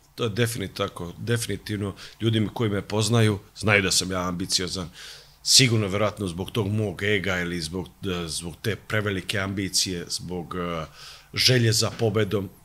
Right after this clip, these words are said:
to je u mojoj glavi bilo da osvojim Ligu šampiona. Sead je bio moj trener u s-, u Gummersbachu. Kad sam mu rekao: „Idem, idem za, u Kiel”, on mi je tad pokušavao da me zadrži.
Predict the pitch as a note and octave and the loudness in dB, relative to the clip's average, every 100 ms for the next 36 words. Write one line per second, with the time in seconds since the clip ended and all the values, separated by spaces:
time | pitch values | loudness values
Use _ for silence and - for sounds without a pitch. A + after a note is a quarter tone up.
0 | - A2 G2+ G2+ G#2 F2+ F#2+ F#2+ F2 F2+ | -6 0 0 0 -2 -2 -2 -2 -2 -4
1 | F2 F#2 G2 - G#2 G2 G#2 G2 - F2+ | -4 -4 -2 -2 -2 -2 -2 0 -2 -2
2 | G2 G#2 G2 - A2+ F#2+ G2 F2+ G2+ F#2+ | -6 -4 0 2 2 0 -2 -2 -2 -4
3 | D#2+ G2+ F#2 G#2 G2 F#2 E2+ - - A2+ | -4 -4 -4 -4 -4 -4 -4 -4 -2 -4
4 | G2+ F#2+ F#2+ A2+ G#2+ F#2+ G#2 - G2+ - | -4 -4 0 2 2 0 -4 -4 -8 -10
5 | - - - G2+ - F2+ F2+ A2 G#2+ G#2 | -16 -16 -10 -4 -2 0 -2 -2 -2 -4
6 | G2+ F2+ - - - - G#2 G#2 F#2 D#2 | -2 -6 -8 -18 -20 -6 -2 0 0 -2
7 | D#2 - G2 - - A2+ G#2+ - G2+ G2 | -4 -6 -8 -4 0 0 0 -4 -2 -2
8 | F#2 - G#2 - - - G2 G2 - A2 | -2 -2 -4 -4 -14 -10 -10 -2 2 2
9 | G#2 F#2+ F#2 E2 F2+ D#2 G2+ A#2+ B2+ | 2 0 -2 -4 -4 -4 -2 -2 -4